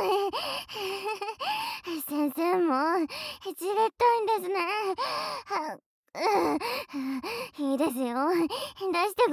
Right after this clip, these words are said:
ださい。出して。出して。うん。受け止めますから。先生の種付け、至急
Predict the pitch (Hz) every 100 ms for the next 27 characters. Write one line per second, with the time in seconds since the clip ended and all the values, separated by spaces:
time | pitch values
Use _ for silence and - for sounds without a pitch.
0 | 339 359 392 381 427 427 392 554 740 605
1 | - 339 277 311 277 - 285 311 339 554
2 | - - 427 415 480 - 392 440 523 440
3 | - 831 784 - _ - 208 427 - 392
4 | 381 381 523 605 571 - 269 277 349 508
5 | 508 - 285 302 285 285 311 381 339 -
6 | - 330 277 330 392 370 311 - - -
7 | 285 - 269 262 302 277 277 - 220 294
8 | 269 - 311 349 311 - - - 359 311
9 | -